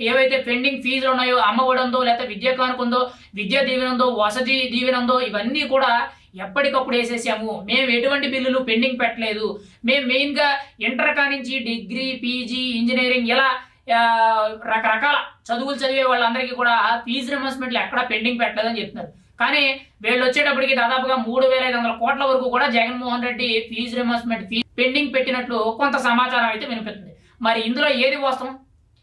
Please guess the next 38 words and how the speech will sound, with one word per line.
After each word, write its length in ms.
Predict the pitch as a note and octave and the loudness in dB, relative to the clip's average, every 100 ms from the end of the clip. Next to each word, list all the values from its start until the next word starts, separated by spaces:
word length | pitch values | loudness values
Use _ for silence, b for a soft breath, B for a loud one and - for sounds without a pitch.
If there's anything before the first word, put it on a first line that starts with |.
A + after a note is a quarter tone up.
| - A3 | -10 -2
గత 140 | G#3+ | 2
ఐదేళ్లు 400 | A3+ B3+ D4 D4 | 2 2 2 2
కూడా 240 | D4 D4 D4 | 2 2 2
జరిగింది 440 | G#3 A#3 B3+ D4 | 2 2 2 0
ఒకటైతే 640 | C4+ C4 C4+ C4 A3 A#3 A#3+ | 2 2 2 0 0 -2 -2
జగన్మోహన్ 560 | A#3 A#3+ D4 D4+ D4 C#4+ | 0 0 2 2 2 2
రెడ్డి 180 | C#4 | 0
చెప్పేది 400 | D4+ C#4+ C#4 C#4+ | 0 0 2 2
ఒకటి, 220 | B3+ A3 - _ _ _ b b b | 2 -2 -10 _ _ _ b b b
వీళ్ళు 240 | A#3 C#4+ | 0 2
అధికారంలోకి 540 | B3 C4+ D#4 D#4 D#4 D4 | 0 2 2 2 2 0
వచ్చి 160 | D4 | 0
ఆరు 240 | C#4+ C4 C#4+ | 2 2 2
నెలలు 220 | C#4+ C#4+ | 0 0
అయితే 420 | B3+ A#3+ B3 C4 A#3 | -2 -2 -4 0 -2
గతంలో 320 | A#3+ D4+ D#4 | 0 0 0
జరిగిన 280 | C#4+ C#4+ D4 | 2 0 0
తప్పిదాలు 460 | B3+ A#3 C4+ C#4+ C4+ | 0 -2 0 2 4
ఏవైతే 300 | C4 C4 B3+ | 2 2 0
ఉంటాయో 240 | A#3+ A#3+ | -2 2
అవన్నీ 380 | C4 A3+ A#3+ D4 | 2 2 0 -4
కూడా 420 | C4 C#4 C4+ B3 B B | 0 2 4 0 B B
వీళ్ళ 200 | A3 B3+ | -4 -2
మీద 160 | C4 C4+ | 0 2
వేసి 420 | C4 C4 B3+ A#3+ A#3 | 2 0 -2 -2 -2
చెప్పడం 240 | A#3+ B3 | -2 -2
జరుగుతుంది. 400 | A3 G3+ G3+ - - b b | -2 -6 -10 -18 -20 b b
వీళ్ళు 200 | A3 A#3 | -2 2
వచ్చి 180 | B3+ D#4 | 2 4
ఆరు 220 | C4+ C#4 | 4 4
నెలలు 200 | C#4 C#4+ | 2 2
అయితే 480 | D4 C#4 C#4 B3 B3+ | 2 2 0 0 -2
తొమ్మిది 280 | B3 A#3+ C4 | 0 0 0
నెలలకు 220 | C4 C4+ | 2 0
సంబంధించిన 500 | C4 B3+ C4 B3 A#3+ | 0 0 0 -2 0
ఇన్ఫర్మేషన్ 440 | A#3 A3+ A#3+ A#3+ A#3+ | -2 0 0 0 0
అంతా 200 | A#3 A3+ | 0 0
కూడా 260 | A#3 D#4+ | 2 0